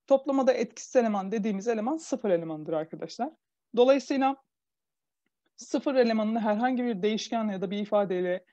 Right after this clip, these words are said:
topladığınız zaman sıfırın hiçbir önemi yoktur.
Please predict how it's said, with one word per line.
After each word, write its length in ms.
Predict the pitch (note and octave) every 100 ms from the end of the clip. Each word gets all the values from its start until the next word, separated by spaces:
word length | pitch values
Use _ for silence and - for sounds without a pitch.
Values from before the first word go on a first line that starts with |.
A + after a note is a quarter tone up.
| _ _ _
topladığınız 560 | G#3+ G#3+ A#3 C4+ C#4 A3+
zaman 220 | G#3+ C4+
sıfırın 400 | - B3+ B3+ A#3+
hiçbir 320 | B3+ - B3
önemi 280 | A3 G#3+ G3+
yoktur. 400 | B3+ - D4